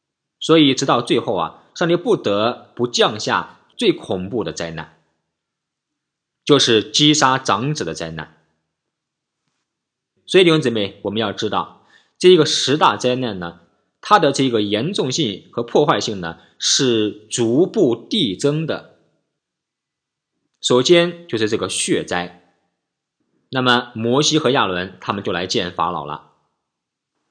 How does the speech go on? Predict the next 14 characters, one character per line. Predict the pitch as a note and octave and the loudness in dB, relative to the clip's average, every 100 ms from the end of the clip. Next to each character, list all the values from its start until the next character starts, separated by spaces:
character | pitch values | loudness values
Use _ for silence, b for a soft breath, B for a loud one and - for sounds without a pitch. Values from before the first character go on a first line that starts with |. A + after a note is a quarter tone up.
| _ _ | _ _
提 | - C#3+ | -2 0
前 | D#3+ B2+ A#2+ C#3 | 4 4 2 0
预 | F3+ B2+ | 0 0
告 | F#3+ F3 - - - - | 4 4 2 -8 -20 -18
啊， | C#2+ - | -18 -8
提 | C#3 | -4
前 | C3+ B2 D#3+ | 0 0 2
预 | C3 | 0
知 | A#2+ C#3+ D3 D3 | 2 2 2 0
法 | F#2+ F#2+ | -4 0
老， | E2+ E2 - _ _ _ _ _ _ _ _ _ _ _ _ - | -2 -4 -8 _ _ _ _ _ _ _ _ _ _ _ _ 2
告 | D3+ B2 | 2 2
诉 | A2+ | -2
他 | G2+ F#2+ F#2 | 0 0 0